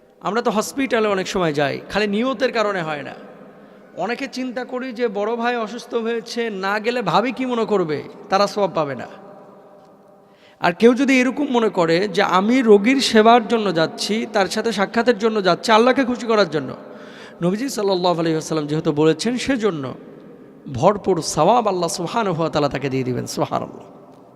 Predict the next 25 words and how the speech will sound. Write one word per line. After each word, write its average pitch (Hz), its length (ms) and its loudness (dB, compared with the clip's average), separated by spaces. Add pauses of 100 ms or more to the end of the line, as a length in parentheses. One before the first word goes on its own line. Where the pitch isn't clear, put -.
(160)
কিন্তু 143 260 -2
আমরা 175 500 4 (840)
অসুস্থ - 500 0
ব্যক্তিকে 247 540 0
অনেকে 202 360 0
আল্লাহকে 196 400 4
খুশি 247 280 -2
করার 226 280 4
জন্য, 247 200 -2
নবীকে 214 380 0
খুশি 240 240 -6
করার 226 260 0
জন্য 240 260 -2
যায়, 208 340 4 (580)
সেবার 196 380 4
জন্য 226 260 0
যায়। 190 220 2 (540)
এটা 185 220 -2
যে 233 180 -6 (200)
কত 202 320 -2
বড় 285 260 0
সওয়াবের 233 420 0
কাজ, 185 240 -2
অসুস্থ 170 380 -6
ব্যক্তির 185 300 -4